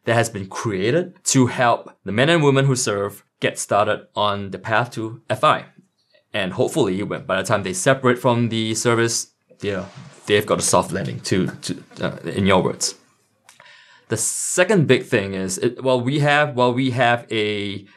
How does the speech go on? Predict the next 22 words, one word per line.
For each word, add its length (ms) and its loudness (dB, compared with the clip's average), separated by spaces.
curriculum 460 2
for 120 0
the 60 -2
military, 560 2
it 120 -2
also 400 4
makes 260 -4
sense, 420 -4
um, 240 2
to 600 -2
have 280 2
something, 840 2
a 80 -8
course 380 4
for 120 2
our 140 2
community. 920 -2
And 220 -6
so 180 0
that 360 0
would 260 -2
be 360 -6